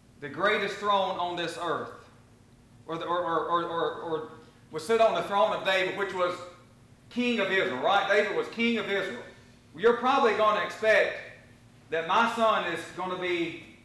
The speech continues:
like David. He's gonna be king. They're gonna raise him up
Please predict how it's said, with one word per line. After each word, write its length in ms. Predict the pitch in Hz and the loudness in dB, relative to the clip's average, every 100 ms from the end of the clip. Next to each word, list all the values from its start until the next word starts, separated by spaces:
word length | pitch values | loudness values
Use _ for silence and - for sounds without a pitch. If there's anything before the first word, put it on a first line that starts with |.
| - - | -20 -10
like 280 | 151 - - | -4 -4 -2
David. 340 | 165 139 - - - - - - - - - - - 135 | -4 -4 -8 -14 -20 -20 -20 -20 -20 -20 -20 -20 -20 -14
He's 160 | 160 | -10
gonna 200 | 196 180 | -8 -4
be 320 | 180 170 156 - | -2 -2 -2 -6
king. 440 | 196 170 147 151 | -8 -8 -8 -8
They're 120 | 151 | -6
gonna 300 | 160 165 147 | -4 -4 -2
raise 280 | 160 170 170 | -2 0 -2
him 200 | 165 156 | -4 -4
up 520 | 156 131 117 - - | -2 -2 -4 -10 -18